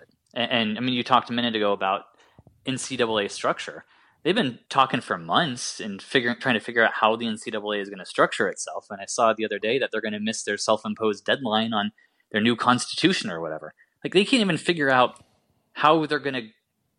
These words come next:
fix how they govern, let alone actually doing it. And one of the other problems in this is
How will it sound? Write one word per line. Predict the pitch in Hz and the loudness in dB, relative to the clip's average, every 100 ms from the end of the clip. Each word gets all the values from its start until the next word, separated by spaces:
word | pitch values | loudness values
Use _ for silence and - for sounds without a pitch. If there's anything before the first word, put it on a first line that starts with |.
| _ _ _ | _ _ _
fix | - - 156 - | -14 -4 -4 -4
how | - 135 | -6 -4
they | 120 | -4
govern, | 98 90 - 117 82 80 | -10 -10 -4 -4 -6 -8
let | 98 | -6
alone | 117 113 117 | -2 -2 -2
actually | 98 107 - 87 | -6 -6 -10 -14
doing | 85 101 73 | -10 -10 -12
it. | 71 _ _ _ _ - - _ _ _ | -18 _ _ _ _ -20 -20 _ _ _
And | 147 135 123 113 - 151 | 2 2 -2 -6 -12 -8
one | 135 147 | 0 2
of | 165 | 4
the | 139 | 4
other | 170 135 | 4 0
problems | - 78 95 92 95 | -2 -4 -4 -10 -14
in | 92 | -10
this | 95 117 - | -6 -4 -2
is | 107 101 | -2 -4